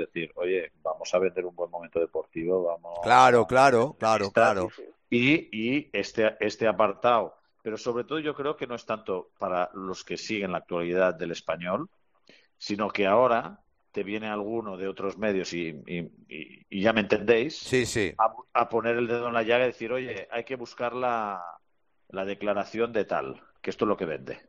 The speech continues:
Speaker 1: ¿Eh? Gente que nunca ha pisado en todo el año, a lo mejor vienen pa, pa un derbi o pa el Madrid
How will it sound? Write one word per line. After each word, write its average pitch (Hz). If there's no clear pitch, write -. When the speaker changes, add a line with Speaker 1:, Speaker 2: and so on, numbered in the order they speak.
Speaker 1:
¿Eh? 135
Gente 95
que 101
nunca 104
ha -
pisado 90
en 87
todo 95
el 95
año, 92
a -
lo 90
mejor 92
vienen 92
pa, 87
pa 87
un 87
derbi 85
o 82
pa -
el 82
Madrid 107